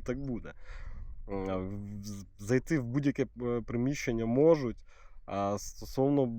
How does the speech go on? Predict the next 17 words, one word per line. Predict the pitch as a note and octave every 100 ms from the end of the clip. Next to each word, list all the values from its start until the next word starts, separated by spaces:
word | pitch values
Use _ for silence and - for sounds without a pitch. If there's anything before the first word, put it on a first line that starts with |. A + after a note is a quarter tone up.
| A2+
ну, | A#2 A2+
безпеки, | G#2 G#2 - - C3 A2+
ми | A2
взагалі | G#2 A#2 B2
не | G#2+
переймаємося. | G#2+ G#2 A2+ C#3+ C#3 - G2+
Я | A#2
вон, | B2+ A#2+ C3+
я | A#2+ A#2+
зроблю | A#2+ B2 A#2+
вставочки. | A#2 - C#3+ D3 - A#2 - - - - - - - - - - - - -
Друзі, | D#2+ F2 E2+
п'ять | - D#2
годин | E2 E2 E2
ранку. | D2+ E2 F2 E2 - - - - - -
Італія, | - - D2+ D2 C#2+
море. | C2 D2 D#2+